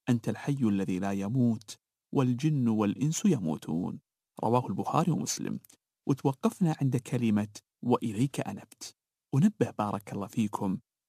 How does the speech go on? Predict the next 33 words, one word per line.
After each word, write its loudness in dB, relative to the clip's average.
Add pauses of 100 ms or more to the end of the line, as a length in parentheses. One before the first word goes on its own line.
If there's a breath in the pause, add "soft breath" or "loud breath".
على -2
شبهة -2 (440)
دخلها -2
الشيطان -2
الرجيم 2
في -4
قلوب 2
بعض -2
الناس. -4 (420)
"وإليك 4
أنبت" -4 (200)
يعني 0
حث -2
لنا 2 (420)
أن 6
نتوب 0
إلى 2
الله -2 (300)
وأن 6
نرجع 2
إلى 2
رب 0
العالمين. 4 (480)
بعض 4
الناس 0
أقنعاه 2
الشيطان 0 (520)
إن 4
ما 4
شي 0
فايدة 2
من 4
توبتك، -12